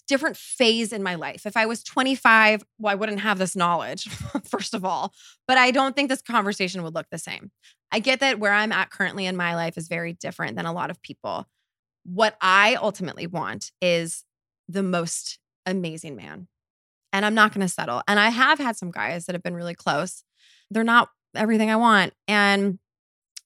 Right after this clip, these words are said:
because I'm happy on my own and my life is so great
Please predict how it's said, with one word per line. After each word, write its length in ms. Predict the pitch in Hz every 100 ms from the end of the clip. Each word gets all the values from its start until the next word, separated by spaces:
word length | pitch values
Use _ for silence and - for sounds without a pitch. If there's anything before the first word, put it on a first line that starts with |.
| _ -
because 440 | 208 202 214 208
I'm 80 | 226
happy 320 | 233 208 214
on 180 | 196 196
my 160 | 196 -
own 340 | 240 233 214
and 160 | 214 202
my 120 | 185
life 300 | 190 185 180
is 120 | 190
so 160 | - 185
great 500 | - 180 170 -